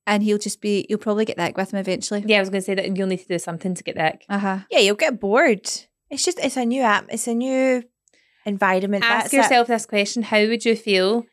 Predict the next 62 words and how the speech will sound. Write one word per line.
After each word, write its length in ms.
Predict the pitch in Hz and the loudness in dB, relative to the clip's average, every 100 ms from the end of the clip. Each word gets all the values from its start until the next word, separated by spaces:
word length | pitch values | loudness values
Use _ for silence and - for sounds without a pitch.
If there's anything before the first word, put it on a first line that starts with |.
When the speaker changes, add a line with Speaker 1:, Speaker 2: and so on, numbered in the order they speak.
| _ | _
Speaker 2:
if 120 | - 202 | -10 -2
somebody 300 | 208 202 202 | -2 0 0
new 180 | 196 | -2
started 320 | 196 208 196 214 | -2 -2 -2 -4
to 80 | |
work 260 | 202 202 196 | -2 -2 -2
and 100 | 202 | -4
he 120 | 185 | -2
had 100 | 190 | -2
the 80 | 190 | -4
same 360 | 196 190 185 196 | -6 -2 -2 -4
kind 260 | - 190 | -6 -4
of 100 | 185 | -4
flirty 320 | - 196 - 190 | -2 -2 -2 0
relationship 640 | 185 180 180 196 208 208 | 0 0 -4 -4 -4 -4
that 100 | 196 | -4
he 100 | 180 | -2
has 240 | 180 180 190 | 0 -2 -2
with 100 | 175 | -4
you 160 | 185 | -4
with 180 | 180 180 | -4 -4
them? 260 | 170 185 190 _ | -4 -4 -10 _
Speaker 1:
Yeah. 360 | 226 180 190 190 | -4 -4 -4 -8
Speaker 3:
Yeah. 280 | - 202 185 | 0 4 4
Speaker 2:
If 60 | 233 | 2
it 60 | 208 | 2
makes 240 | 214 208 | 0 0
you 80 | 233 | -4
feel 160 | 220 196 | 0 -2
like 140 | 196 | -2
shit, 440 | - 214 190 - - _ _ _ 208 | -2 0 2 -2 -12 _ _ _ -8
you 120 | 196 | -2
need 200 | 202 196 | 0 0
to 60 | 185 | -4
stop 300 | - 185 - | -2 -2 -2
it 120 | 185 | -4
now. 280 | 180 202 185 _ _ | -2 -2 -4 _ _
Speaker 1:
Um, 200 | 208 196 | 0 0
do 160 | - 220 | 0 0
you 60 | |
know 40 | 214 | 2
what 20 | |
I 100 | 139 | 0
actually 260 | - 233 220 | -2 -2 -4
had? 340 | 190 196 190 | -4 -4 -4
See, 180 | - 214 | -6 -6
when 80 | 208 | -4
I 80 | 202 | -2
worked 360 | 185 - - _ | -4 -6 -14 _
in, 460 | 202 202 196 196 180 | -4 -4 -4 -6 -8
um, 160 | 196 - | -8 -6
well, 160 | 185 175 | -4 -4
years 240 | 185 190 | -4 -4
ago 160 | 208 208 | -2 -2
when 100 | 196 | -2
I 80 | 185 | -2
had 140 | 196 | -4
a 60 | 185 | -6
different 260 | 185 - | -8 -10
job, 200 | 185 180 190 | -8 -6 -2
right? 220 | 190 - _ _ _ | -2 -2 _ _ _
So 360 | - 214 190 | 2 4 4